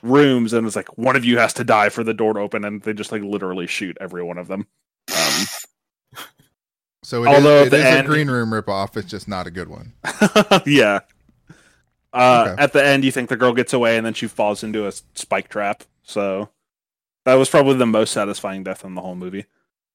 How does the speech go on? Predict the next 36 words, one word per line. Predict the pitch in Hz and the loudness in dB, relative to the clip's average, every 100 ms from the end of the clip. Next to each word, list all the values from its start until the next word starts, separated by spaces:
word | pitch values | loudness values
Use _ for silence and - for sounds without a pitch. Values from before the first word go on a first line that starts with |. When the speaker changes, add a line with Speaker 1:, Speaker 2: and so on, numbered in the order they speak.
| _ | _
Speaker 1:
Um, | 87 76 71 110 - _ _ _ _ _ _ _ _ | -12 -12 -12 -16 -20 _ _ _ _ _ _ _ _
I | 110 | -2
don't | 123 123 117 | 2 0 2
remember | 120 117 117 | 0 2 2
if | 113 | 2
Dave | 107 107 - | 2 0 0
Mustaine | 120 - 110 110 110 | -6 -4 -4 -4 -2
gets | 107 | -4
killed | - 113 107 | -2 -2 0
or | 107 | -2
not. | 107 104 107 _ _ _ _ _ - | -2 -2 -4 _ _ _ _ _ -6
Uh, | 110 - _ 123 117 | -6 -6 _ -12 2
don't. | 151 151 - 160 | 6 6 2 -4
eh, | 156 165 - _ _ | -4 -6 -10 _ _
so | - 185 165 | 4 6 6
I, | 180 196 220 240 - _ _ _ _ | 4 6 6 4 -2 _ _ _ _
it's, | 143 - - - _ _ _ | -12 -10 -12 -20 _ _ _
I | 135 | 0
kinda | 175 | 2
make | 170 170 | 2 2
it | |
a | |
rule | 135 139 | 2 2
to | 135 120 | 0 -2
not | 101 104 113 - _ _ _ _ _ _ _ | 0 0 0 -6 _ _ _ _ _ _ _
turn | 123 | -4
a | 113 | -2
movie | 107 113 | -2 0
off | 110 117 | 0 -2
in | 113 | -8
the | |
middle | 101 104 | -6 -2
of | 104 | -2
it. | 113 110 - _ _ | -2 -4 -8 _ _
I | 110 | -14
f-, | - - | -12 -16